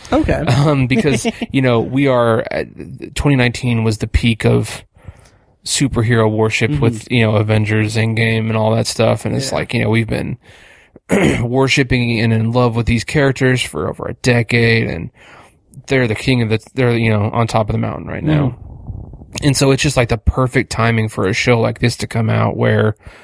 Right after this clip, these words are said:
Speaker 2: the premise of the show is that there are, in the real world, there are superheroes like that, but they've been, like, corporatized.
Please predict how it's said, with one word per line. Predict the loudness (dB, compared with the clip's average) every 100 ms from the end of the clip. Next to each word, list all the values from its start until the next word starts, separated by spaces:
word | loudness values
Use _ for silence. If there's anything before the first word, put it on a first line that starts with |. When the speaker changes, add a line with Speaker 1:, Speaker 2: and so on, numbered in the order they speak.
| -20 -20 _ _ _ _
Speaker 2:
the | -6 -2
premise | 0 2 2 0
of | -2 0
the |
show | 0 0 2 2
is | 0 -2
that | -4 -2
there | -2 0
are, | 2 2 2 -2 _ -20 _ _ _ _ _ _ _ _ _ _ _
in | 0
the | 2
real | 2 2 2
world, | 2 2 2
there | 0 0
are | -2
superheroes | -2 -2 0 2 2 2 2
like | 0 0
that, | 0 -2 -2
but | -4 -2
they've | 0 2
been, | 0 0
like, | -6 -6
corporatized. | -2 -2 0 2 2 2 -2 -8